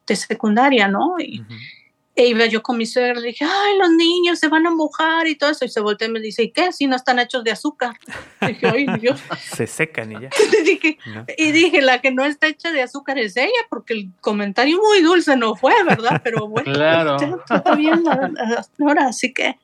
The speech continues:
Speaker 1: efectivamente, no les va a pasar nada, llegan a su casa y, y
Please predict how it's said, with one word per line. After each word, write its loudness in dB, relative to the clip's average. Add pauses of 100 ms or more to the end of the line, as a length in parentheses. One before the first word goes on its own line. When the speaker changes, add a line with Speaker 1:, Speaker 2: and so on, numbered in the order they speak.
(300)
Speaker 1:
efectivamente, 4
no 2
les 0
va -4
a -10
pasar -2
nada, 0
llegan -2
a -4
su -18
casa -4 (220)
y, -2
y -2